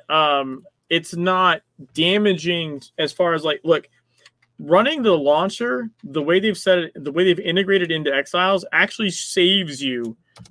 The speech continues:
like, three or four clicks versus not having the launcher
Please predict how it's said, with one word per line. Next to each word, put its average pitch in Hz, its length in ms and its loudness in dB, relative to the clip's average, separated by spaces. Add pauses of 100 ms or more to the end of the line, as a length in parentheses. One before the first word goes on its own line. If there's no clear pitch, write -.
like, 143 220 2
three 202 760 -2 (680)
or 147 140 -2
four 180 420 0
clicks - 800 -4
versus 143 760 -6 (640)
not 202 320 2
having 170 300 0
the 147 60 -6
launcher 131 680 -6